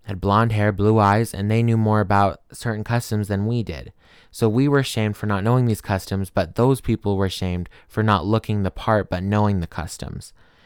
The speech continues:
But they were still Indigenous. They would, you know, these people would tell me that their, the tribes that they are from, you know, stories that their parents have told them or their grandparents have told them.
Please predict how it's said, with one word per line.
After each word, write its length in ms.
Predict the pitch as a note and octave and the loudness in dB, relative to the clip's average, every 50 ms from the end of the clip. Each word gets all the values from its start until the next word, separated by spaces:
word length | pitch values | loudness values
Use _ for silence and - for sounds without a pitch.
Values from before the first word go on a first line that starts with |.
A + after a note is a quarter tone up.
| _ _ _ _ _ _ _ _ _ _ _ _ _ _ _ _ _ _ _ _ _ - | _ _ _ _ _ _ _ _ _ _ _ _ _ _ _ _ _ _ _ _ _ -2
But 160 | A#2 G#2 - | -2 2 4
they 120 | A#2 A#2 | 6 6
were 120 | A#2 A#2 A2+ | 6 6 2
still 260 | - - C#3+ C#3 C3 | 0 0 0 2 2
Indigenous. 480 | A#2+ A2+ A#2 B2 A#2 F#2 D#2+ E2 - | 4 2 2 2 2 -2 -4 -4 -2
They 160 | - A2+ A#2+ A#2 | 0 2 4 4
would, 180 | A#2+ A#2 A2+ - - - | 4 2 0 -2 -8 -6
you 140 | A2+ A2+ A#2 | -2 0 0
know, 140 | A#2 A#2 A2+ | 2 0 0
these 180 | A#2+ A#2+ - | -2 -4 -4
people 300 | - B2+ A#2+ A#2 A#2 A2+ | -4 -4 -4 0 0 2
would 120 | A2+ A2 - | 2 2 0
tell 220 | - C3 C#3+ D3+ | 0 -2 -2 0
me 200 | C#3+ A#2 G#2 G#2 | 0 -2 -2 -2
that 300 | F#2+ G2 F#2+ F#2+ F#2+ - - - - - - _ - - _ _ | -2 0 0 0 -2 -4 -8 -16 -20 -20 -20 _ -20 -20 _ _
their, 520 | - - - - F#2+ F#2+ F#2+ F#2 - - _ _ - - - - _ _ | -18 -12 -6 -4 -2 -2 -2 -2 -4 -6 _ _ -20 -20 -20 -20 _ _
the 260 | - F2 F#2 F#2 F#2 | -12 -6 -4 -4 -4
tribes 340 | - - G2+ G2+ G#2+ G#2+ G2+ | -4 -2 0 2 2 2 0
that 280 | G#2 G2 F2+ - - - | 0 -2 -2 -2 -4 -4
they 340 | G2 G2+ G#2 G#2+ G#2+ - - - | -2 0 0 0 0 -2 -4 -4
are 160 | - G#2 G#2+ | -4 -4 -4
from, 540 | - - G#2+ G#2 G2+ G2+ G#2 G#2 G#2 G#2 - - | -2 -2 -2 0 0 0 0 -2 -4 -6 -6 -6
you 100 | G2+ G2+ | -4 -2
know, 320 | G2+ G2+ G2 G2 - - - - A#2+ - - _ _ _ _ - | -2 -2 -2 -4 -6 -10 -16 -20 -20 -20 -20 _ _ _ _ -18
stories 540 | - - - - G#2+ G#2 G#2+ A2 A2 G#2+ - | -16 -10 -4 0 0 2 2 2 2 0 0
that 260 | - G#2+ G2+ E2+ F2 | 0 0 0 0 0
their 160 | F#2+ G2+ G#2 | 0 0 0
parents 420 | G2+ - A2 A2 G#2+ G#2+ G#2+ - - | 0 0 0 0 0 0 -2 -2 -4
have 120 | G2 - | -8 -8
told 320 | - - G#2+ A2 G#2+ F#2+ - | -4 -2 0 0 0 0 0
them 260 | G#2 G#2 G#2 A2+ A2 | 0 0 0 0 -2
or 120 | G2 F2+ | -2 -2
their 160 | E2+ G2 G#2 | -2 -2 -4
grandparents 520 | F#2 - G2+ G2+ G2+ G#2 G#2+ G#2+ G#2+ G#2+ - | -2 0 0 0 0 -2 -4 -4 -4 -6 -6
have 160 | G#2+ G2+ - - | -10 -12 -12 -10
told 240 | - G#2+ G#2+ G#2 F#2 | -6 -6 -6 -6 -4
them. 260 | G2 G2 G#2 A#2 | -6 -6 -6 -8